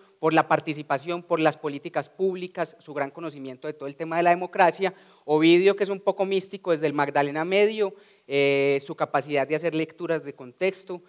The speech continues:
y, eh, también su organización. Alex Restrepo desde el nordeste antioqueño, eh, puso su chispa y su energía que convoca grupos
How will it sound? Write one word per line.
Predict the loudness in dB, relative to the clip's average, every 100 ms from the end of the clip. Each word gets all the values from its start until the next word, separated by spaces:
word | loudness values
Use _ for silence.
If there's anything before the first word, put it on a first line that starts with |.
| _ _ -8
y, | -6 -6 -8 _ -4
eh, | 0 0 -2 -4
también | -8 -6 -4 -2 -4 -8
su | -2
organización. | 0 0 -4 -8 -12 -12 -12 -14 _ _
Alex | 4 6 6 4
Restrepo | -2 0 -2 2
desde | 2 2
el | 0
nordeste | -2 -2 0 0 -2
antioqueño, | -4 -2 4 4 2 -6 -12 _ _
eh, | 0 2 2 0
puso | -4 -4 -2 -2
su | -4
chispa | -4 -4 0 0
y | 0
su |
energía | 0 -4 -4 -4 -4
que | -6
convoca | -10 -8 -6 -4
grupos | 0 -2 -2 -12 -14